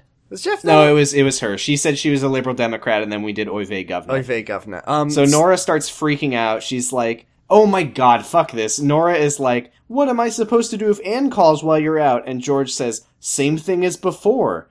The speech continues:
Speaker 2: Find out if she is or ain't."
Speaker 1: What is wrong with him?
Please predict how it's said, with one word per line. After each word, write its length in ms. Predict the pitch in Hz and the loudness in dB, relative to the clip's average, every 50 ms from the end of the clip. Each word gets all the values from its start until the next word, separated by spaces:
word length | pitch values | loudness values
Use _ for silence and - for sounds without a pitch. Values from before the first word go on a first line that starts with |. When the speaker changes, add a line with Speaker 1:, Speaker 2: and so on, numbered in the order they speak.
| _ _ | _ _
Speaker 2:
Find 480 | - - - - 139 135 160 180 170 143 | -20 -20 -6 -2 0 0 0 0 0 2
out 200 | 127 135 156 170 | 2 2 2 0
if 80 | 147 | -2
she 380 | - - - 143 135 104 104 107 | -4 -4 -6 -6 -6 -6 -6 -6
is 140 | 110 117 131 | -6 -4 -2
or 140 | 151 160 165 | -2 -2 -2
ain't." 560 | 170 202 233 247 151 95 - - - - - _ _ _ _ | -2 -2 -2 -2 -2 -4 -6 -10 -14 -16 -16 _ _ _ _
Speaker 1:
What 460 | - 151 165 214 247 294 320 294 - _ _ _ _ | -18 -10 -6 -4 -4 -2 -4 -4 -6 _ _ _ _
is 260 | - 233 254 233 - 160 | -6 -4 -4 -4 -6 -10
wrong 500 | 147 147 175 180 240 320 370 381 381 339 | -10 -12 -8 -4 0 0 2 2 4 4
with 160 | 294 - - | 2 2 0
him? 560 | 165 160 139 123 117 107 95 101 107 113 | -4 -6 -6 -6 -4 -6 -8 -8 -12 -16